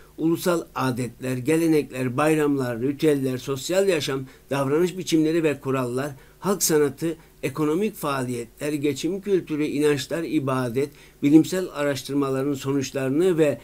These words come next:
yöntemlerini, ayrıca bilim ve eğitim kurumlarında, arşivlerde, kütüphanelerde, tüzel ve gerçek kişilerde saklanan somut olmayan kültürel miras varlıklarına ilişkin bilgileri kapsıyorlar.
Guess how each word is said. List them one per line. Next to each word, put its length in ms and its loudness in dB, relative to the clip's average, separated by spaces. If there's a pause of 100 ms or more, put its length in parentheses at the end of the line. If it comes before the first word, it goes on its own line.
(140)
yöntemlerini, 880 8 (200)
ayrıca 540 4
bilim 340 4
ve 60 8
eğitim 500 4
kurumlarında, 880 0 (200)
arşivlerde, 840 0
kütüphanelerde, 920 -2 (280)
tüzel 500 2
ve 160 4
gerçek 520 -2
kişilerde 640 -2
saklanan 640 -4 (220)
somut 420 2 (100)
olmayan 540 2
kültürel 580 0
miras 400 2
varlıklarına 680 0
ilişkin 560 -2
bilgileri 540 0
kapsıyorlar. 760 -8